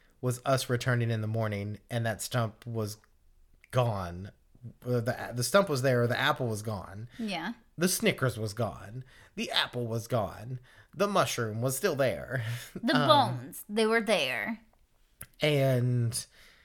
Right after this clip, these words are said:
Speaker 1: this was set up in a way that, uh, any direction that you would approach the stump, it was far enough back,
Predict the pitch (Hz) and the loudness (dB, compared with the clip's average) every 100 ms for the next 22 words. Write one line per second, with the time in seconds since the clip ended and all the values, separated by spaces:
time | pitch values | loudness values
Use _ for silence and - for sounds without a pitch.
0 | _ _ _ _ _ _ _ _ _ _ | _ _ _ _ _ _ _ _ _ _
1 | _ _ _ _ _ 131 127 156 156 175 | _ _ _ _ _ -4 2 2 2 0
2 | - 135 131 135 123 113 113 113 107 - | 4 6 6 2 2 2 0 0 -4 -6
3 | - _ _ - 110 123 160 160 139 127 | -10 _ _ -6 -4 -2 0 0 0 0
4 | 123 127 117 107 117 113 104 - 117 113 | 0 -2 -2 0 -2 -2 -4 -4 -4 -4
5 | - 104 - 107 92 - - _ _ _ | -8 -10 -4 -4 -4 -10 -20 _ _ _
6 | _ _ - 131 120 135 127 120 107 110 | _ _ -6 -4 0 4 4 4 -2 -2
7 | 104 87 - - | -2 -2 -8 -18